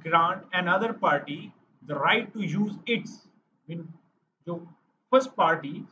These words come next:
selling its business, either trademark, it could be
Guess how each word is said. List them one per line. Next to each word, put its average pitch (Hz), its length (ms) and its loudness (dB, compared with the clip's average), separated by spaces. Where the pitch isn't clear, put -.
selling 220 340 -2
its - 420 0
business, 202 560 -2
either 180 240 2
trademark, 202 560 2
it 175 140 -10
could 185 220 -2
be 190 320 -8